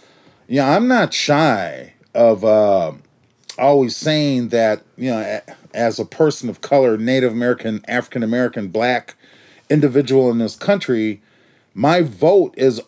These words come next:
always and always has been a vote of the lesser of two evils. And so, you know,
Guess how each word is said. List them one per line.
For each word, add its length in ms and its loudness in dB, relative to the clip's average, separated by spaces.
always 600 2
and 160 -2
always 400 0
has 500 -2
been 520 -2
a 120 2
vote 420 2
of 160 -4
the 100 -2
lesser 480 -2
of 140 -6
two 260 -8
evils. 460 -8
And 260 2
so, 640 4
you 180 -2
know, 340 0